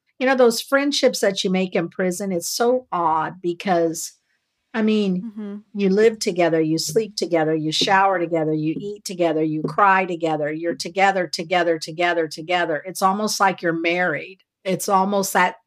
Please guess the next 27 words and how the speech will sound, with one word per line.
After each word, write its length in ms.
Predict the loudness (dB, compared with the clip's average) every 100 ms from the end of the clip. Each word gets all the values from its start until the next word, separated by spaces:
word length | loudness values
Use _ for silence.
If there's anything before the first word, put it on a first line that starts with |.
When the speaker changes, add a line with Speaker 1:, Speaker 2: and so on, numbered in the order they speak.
| -6
Speaker 1:
deep 260 | -2 0
of 140 | 0 2
a 80 |
relationship 800 | 2 2 0 -2 -4 -6 -4 -4
with 120 | -6 -4
all 140 | -2
those 240 | -2 -4 -6
women. 360 | -8 -8 -10 -14 _ _ _ _
And 160 | -6 -2
so 240 | 0 2
it's, 340 | 0 -4 -8 -12 _ _ _ _ _
it's 480 | -4 -4 -6 -8 -10 _ _ _
a 100 | 0
lot 380 | 4 4 2 0 -10 -6
deeper 800 | -2 -2 -2 -2 0 -2 -6 -12 -8
than 640 | -4 -2 -2 -4 -6 -10 _ _ _ _ _ -4
a 100 | 0
regular 400 | 0 0 0 -2
friendship. 640 | -4 -4 -4 -4 -6 -10 -18 _ _
You 140 | -8 -6
know, 180 | -4 -6
it's, 240 | -6 -6
there's 260 | -4 -4 -2
something 360 | -4 -2 -4
more 240 | -4 -4 -6
to 320 | -6 -8 -8
it. 120 | -14